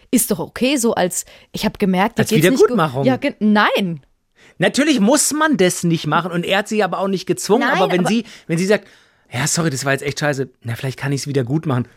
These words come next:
Speaker 2: das ist doch nicht unheiß.
Speaker 1: Also, man kann da auch erstmal drüber sprechen.
Speaker 2: Haben sie doch bestimmt auch, sonst hätte sie doch nicht gewusst, dass es ihm unangenehm war.
Speaker 1: Ich will auch gar nicht,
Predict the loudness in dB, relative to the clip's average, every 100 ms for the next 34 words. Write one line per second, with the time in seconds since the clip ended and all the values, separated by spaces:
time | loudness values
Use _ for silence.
0 | _ _ _ -4 -2 0 0 2 4 4
1 | 2 0 -2 -4 -10 -16 -16 -12 -8 -4
2 | -2 -2 -2 -10 -18 -12 -4 -2 0 0
3 | 0 -2 -2 -4 -2 -6 -6 -6 -2 -2
4 | -4 -8 -10 -4 -4 -4 -6 -2 0 4
5 | 4 2 2 -2 0 -2 -2 -4 -4 -6
6 | -4 -4 -4 -4 -4 -4 -6 -6 -6 -2
7 | 0 2 0 0 -2 -4 0 0 2 -2
8 | -4 -8